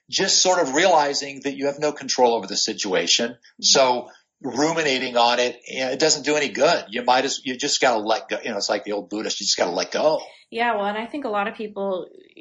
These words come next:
Speaker 2: I was talking to a group, uh, at a speaking engagement, and I was saying powerlessness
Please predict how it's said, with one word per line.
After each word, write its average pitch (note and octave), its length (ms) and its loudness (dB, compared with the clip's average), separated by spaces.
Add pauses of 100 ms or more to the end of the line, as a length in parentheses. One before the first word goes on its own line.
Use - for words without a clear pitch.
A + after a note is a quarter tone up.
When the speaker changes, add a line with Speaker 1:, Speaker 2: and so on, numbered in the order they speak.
(220)
Speaker 2:
I - 60 -6
was G3+ 120 -8
talking A3+ 380 -10
to G3+ 120 -6
a F3+ 40 -6
group, F#3+ 340 -8
uh, - 40 -8
at E3 340 -8
a - 20 -16
speaking B3 440 -10
engagement, E3 440 -10
and F3+ 100 -8
I F#3 80 -4
was G3 160 -8
saying A3+ 300 -8
powerlessness F#3 1080 -6